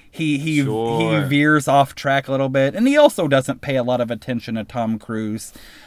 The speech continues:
Speaker 1: not because the alleged, like, you know, what his sexual preferences, but because the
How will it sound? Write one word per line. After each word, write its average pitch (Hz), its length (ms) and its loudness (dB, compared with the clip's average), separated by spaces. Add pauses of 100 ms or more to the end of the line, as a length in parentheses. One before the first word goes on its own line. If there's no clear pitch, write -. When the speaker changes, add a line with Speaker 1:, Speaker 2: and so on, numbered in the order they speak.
Speaker 1:
not 214 340 2
because 180 400 -2
the 160 120 0
alleged, 139 580 0
like, 120 480 0 (540)
you 151 140 2
know, 131 160 4
what 120 680 2 (340)
his 139 280 -2
sexual 127 380 -2
preferences, 123 1000 -4 (240)
but 175 300 6
because 160 400 0
the 131 400 0